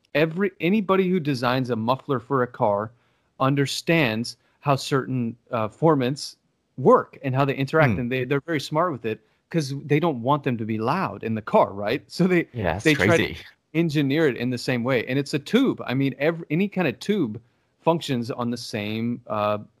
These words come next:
Speaker 1: essentially the same, uh, ac-, acoustic science that we do, right?
Speaker 2: Yeah.
Speaker 1: And our vocal tract is no more than just a, a fancy tube that can
Speaker 2: Fancy tube. <laughs>
Speaker 1: change i-, its shape. Um,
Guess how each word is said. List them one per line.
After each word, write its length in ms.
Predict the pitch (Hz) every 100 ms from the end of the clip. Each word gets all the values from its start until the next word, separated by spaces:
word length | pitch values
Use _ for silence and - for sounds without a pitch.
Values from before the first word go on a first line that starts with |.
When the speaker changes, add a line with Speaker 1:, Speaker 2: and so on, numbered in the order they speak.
| _ _ _
Speaker 1:
essentially 560 | 113 - 170 175 104 107
the 100 | 107
same, 440 | - 113 113 110 - _ _ _ _
uh, 380 | - 104 101 104 - _ _ _ _ -
ac-, 80 | - _ -
acoustic 580 | - - 180 - 139 _ _ -
science 500 | - 156 160 107 -
that 140 | 120
we 120 | 160
do, 120 | 151 - _ _ _
right? 200 | 107 113 120
Speaker 2:
Yeah. 160 | 101 - - _ _ _ _ -
Speaker 1:
And 220 | 127 127
our 140 | - 131
vocal 260 | 127 139
tract 300 | 143 139 131
is 200 | 123 - - _ _
no 160 | 120 117
more 260 | 131 120 120
than 140 | 113
just 220 | 113 113
a, 220 | 113 107 -
a 60 | 113
fancy 380 | - 107 107 113
tube 400 | - 143 104 -
that 340 | 120 104 - -
can 180 | 117
Speaker 2:
Fancy 280 | 98 80 101
tube. 280 | 92 78 76 - -
<laughs> 200 | 160 123
Speaker 1:
change 340 | 123 147 190 127 - _ _ _
i-, 40 | 120
its 380 | 110 107 123
shape. 320 | - 180 165 _ _ _
Um, 280 | 113 101 101